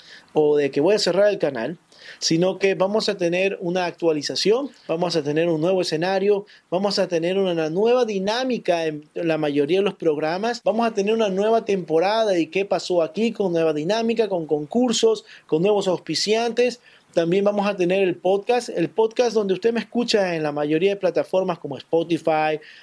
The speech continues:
como iTunes, como Google, Amazon Music. Usted puede buscarme como José L. Cherres.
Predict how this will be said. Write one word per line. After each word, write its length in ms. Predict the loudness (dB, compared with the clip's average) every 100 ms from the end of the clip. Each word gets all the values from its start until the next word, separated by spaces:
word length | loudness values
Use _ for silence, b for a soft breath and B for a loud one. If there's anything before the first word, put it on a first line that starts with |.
| B
como 420 | -6 -2 0 2
iTunes, 420 | 0 -2 0 0 0
como 360 | -2 -2 -2
Google, 480 | 0 0 2 2 2
Amazon 480 | 2 -2 -2 -2 0
Music. 480 | 0 0 0 -2 -4 _ B _
Usted 160 | -4
puede 160 | 0 2
buscarme 480 | 2 0 0 0 -2
como 240 | -2 -4
José 300 | -6 -2 0
L. 120 | 0
Cherres. 400 | 0 0 -2 -4